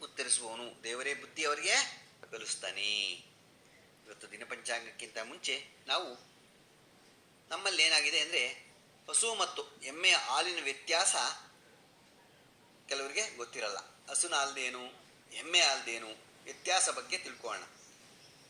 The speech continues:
ಎಮ್ಮೆ ಕೆಸರನ್ನು ಪ್ರೀತಿಸುತ್ತದೆ, ಗೊತ್ತಾಯ್ತಾ? ಹಸು ತನ್ನ ಸಗಣಿ ಮೇಲೆ ಕೂಡ ಕೂರುವುದಿಲ್ಲ. ಹಸು ಶುದ್ಧತೆಯನ್ನು ಪ್ರೀತಿಸುತ್ತದೆ.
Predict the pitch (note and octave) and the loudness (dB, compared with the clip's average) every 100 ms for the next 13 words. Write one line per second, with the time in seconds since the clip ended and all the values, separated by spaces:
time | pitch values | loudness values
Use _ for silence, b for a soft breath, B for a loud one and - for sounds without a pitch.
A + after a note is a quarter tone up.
0 | - - - - C3+ D#3+ G#3 D3 - - | -20 -20 -18 -12 -10 -2 2 2 0 -10
1 | - - - D3+ F3+ E3+ F3+ B3 D#3 D3 | -20 -20 -6 0 2 2 -2 -2 -2 -2
2 | C#3 C3+ - A2 A#2 B2+ B2+ A#2+ A2+ F2+ | -2 -4 -4 -6 -4 -2 0 0 -2 -4
3 | - - - - - - - - - - | -12 -20 -20 -20 -20 -20 -20 -20 -20 -20
4 | - - - - - - - - - - | -20 -20 -20 -20 -20 -20 -20 -20 -20 -20
5 | - - A2+ G#2+ F#2+ - - - C3 F#3 | -20 -18 -8 -8 -8 -14 -18 -4 0 0
6 | G3+ C#3+ C3 B2 A#2 B2 F#3 G#3+ F3 C#3+ | -2 -4 -4 -4 -4 -2 0 2 2 2
7 | C3+ C3 C3+ B2+ B2+ B2 B2+ B2 A#2+ A2 | 2 -2 -4 -2 0 0 -6 -12 -12 -10
8 | A2 A#2+ A#2 - - G#3 - C#3 - G3 | -2 2 2 4 2 2 -2 -4 -4 -2
9 | D#3+ C#3 B2+ B2 B2 - A2+ - A2 A#2 | -2 -4 -6 -10 -6 -8 -8 -8 -4 -2
10 | G#2+ - | -2 -4